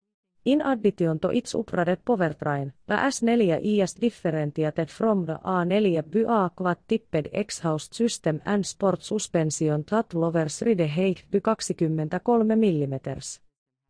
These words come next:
An optional S-Sport package adds red painted bracket calipers and, more appreciably, a differential that actively distributes power between rear wheels.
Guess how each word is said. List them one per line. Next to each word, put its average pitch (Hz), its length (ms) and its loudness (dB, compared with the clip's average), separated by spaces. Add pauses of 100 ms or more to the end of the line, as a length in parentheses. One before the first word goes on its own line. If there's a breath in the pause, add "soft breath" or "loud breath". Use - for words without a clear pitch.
An 269 180 2
optional 151 640 0
S-Sport 165 560 -2
package 165 440 -2
adds 180 320 -4
red 185 240 0
painted 165 420 0
bracket 175 420 -2
calipers 175 520 0
and, 160 280 -2 (140)
more 202 340 2
appreciably, 143 880 -2 (180)
a 240 220 2
differential 151 760 0
that 190 240 -2
actively 151 560 -2
distributes 160 760 -2
power 196 300 2
between 160 500 0
rear 180 360 0
wheels. 147 540 -4